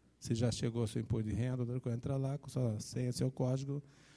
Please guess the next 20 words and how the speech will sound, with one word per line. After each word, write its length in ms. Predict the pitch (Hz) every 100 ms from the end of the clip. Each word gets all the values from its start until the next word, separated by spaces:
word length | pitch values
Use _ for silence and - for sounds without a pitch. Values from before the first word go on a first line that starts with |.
| -
você 320 | - 117 139
vai 140 | 127 127
saber 760 | - 147 127 127 139 131 117
em 120 | 113 107
que 120 | -
situação 640 | 117 151 156 147 - 135 123
tá, 220 | - 123
se 100 | 117
foi 200 | - 131
indeferido, 680 | 120 123 - 143 131 135 123
se 160 | -
tem 180 | 127 120
pendência, 880 | 117 139 135 120 127 123 - 113 113 - - - -
em 60 |
qual 180 | 123 135
setor 400 | 127 143 - 131
tá 100 | 127
parado 440 | 131 135 127 120 127
dentro 260 | 117 117
da, 380 | 123 120 113 107